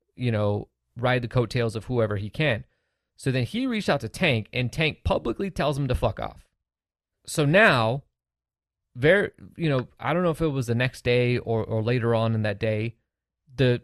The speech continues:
pay-per-view numbers become public. There were whispers b-, days before, but then they were, they were, like, confirmed that the numbers were less than fifty thousand buys for Haney Prograis. Now, those are dog shit numbers,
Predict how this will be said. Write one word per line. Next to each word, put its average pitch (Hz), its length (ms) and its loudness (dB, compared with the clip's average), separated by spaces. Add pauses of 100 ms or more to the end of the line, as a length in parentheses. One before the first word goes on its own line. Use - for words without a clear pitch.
pay-per-view 170 420 2
numbers 107 400 0
become 117 280 -4
public. 107 440 -2 (840)
There 160 120 6
were 180 100 6
whispers 170 500 2
b-, - 300 -2 (180)
days 135 240 0
before, 123 460 -2
but 131 200 2
then 143 140 2
they 139 80 2
were, 123 240 -2
they 123 160 -4
were, 113 320 -2
like, 113 240 -4
confirmed 117 640 -2 (1080)
that 117 180 0
the 127 60 0
numbers 156 480 0
were 123 220 -2
less 123 240 -2
than 123 140 -4
fifty 131 320 -6
thousand 113 400 -4
buys 101 340 -4
for - 280 -8
Haney 110 280 -4
Prograis. 107 460 0 (880)
Now, 127 80 2
those 277 560 4 (100)
are 143 300 -2
dog 175 640 -2
shit 175 400 -2
numbers, 143 720 -2